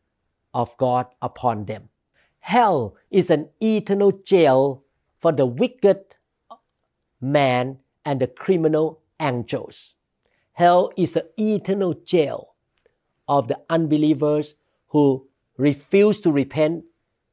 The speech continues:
and to follow the Savior, the Lord Jesus Christ. And also, it is the eternal jail for the wicked angels. Isaiah chapter sixty-six,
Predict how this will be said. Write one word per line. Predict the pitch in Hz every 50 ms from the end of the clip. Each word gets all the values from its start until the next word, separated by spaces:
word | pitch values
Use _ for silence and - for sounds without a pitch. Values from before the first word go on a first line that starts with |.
| _ _ _
and | 131 120 113 -
to | - 151 135
follow | - - - 160 151 151 147 151 151 156 151 156 151 - _ _ _ _ _ _ _ _ _ _ _ -
the | 110 123 120 120 - - _ _ _
Savior, | - - - - 180 165 160 147 120 110 131 123 110 120 - _ _ _ _ _ _ _
the | - 123
Lord | 117 113 123 135 143 143 -
Jesus | - 135 120 - - 123 -
Christ. | - - - 107 113 - - _ _ _ _ _ _
And | 117 117 104
also, | - 143 147 143 143 - 147 135 127 123 - _ _ _ _ _ _ _ -
it | 135 131 - -
is | 190 180 -
the | 143 - - _ _
eternal | 180 180 175 175 - 175 170 165 165 165 160 - _ _ _
jail | - 180 175 156 143 127 123 123 123 127 _ _ _ _ _ _ _
for | _ 135 131 131 127 123 - _ _ _ _ _ _ _ _ _ _ _ _ _ _ _ _ _
the | - 110 131 127 123 - - _ _ -
wicked | 143 185 214 208 - 170 180 - - _ _ -
angels. | 151 135 120 117 107 - - - - - - _ _ _ _ _ _ _ _ -
Isaiah | 135 131 131 - 156 147 143 143 151 160 165 165 - _ _ _ _ _
chapter | - - 160 160 - 165
sixty-six, | 151 - - 180 180 - 185 - - - 196 196 - - -